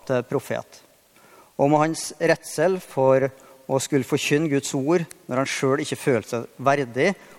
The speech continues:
og i tillegg kom fra et folkeslag som ikke var spesielt gudfryktig. Men Jesaja renses gjennom gloa fra alteret, og han blir så ivrig etter å utføre sin profetgjerning at han nærmest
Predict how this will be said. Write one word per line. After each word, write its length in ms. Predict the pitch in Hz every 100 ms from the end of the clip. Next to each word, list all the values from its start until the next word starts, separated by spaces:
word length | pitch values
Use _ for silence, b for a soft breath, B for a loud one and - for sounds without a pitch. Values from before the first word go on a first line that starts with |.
| B
og 100 | 117
i 80 | 123
tillegg 400 | 156 135 117 127
kom 260 | - 131 143
fra 120 | 131 123
et 80 |
folkeslag 720 | - 147 - 120 117 131 165 143 B B B B B _ -
som 180 | 147 151
ikke 200 | 143 127
var 340 | 123 120 123 135
spesielt 680 | - 143 120 117 - - -
gudfryktig. 760 | - 127 123 - 117 - - 123 - _ _ _ _ B B B B B B B
Men 160 | 147 190
Jesaja 460 | - 185 147 151 180 202 - - 135
renses 640 | 156 175 - 151 147 -
gjennom 420 | 185 147 131 143 143
gloa 540 | 160 120 120 156 180 -
fra 160 | 139
alteret, 640 | - 151 - 117 120 170 -
og 120 | 135
han 140 | 143
blir 320 | 123 127 147 165
så 220 | - 127
ivrig 420 | 143 160 127 135 220 - - b b b b -
etter 220 | 127 156
å 160 | 180 131
utføre 300 | - 131 135
sin 220 | - 127
profetgjerning 840 | - 147 131 110 - 117 113 143 -
at 200 | 143 -
han 140 | 127 127
nærmest 480 | 131 117 117 -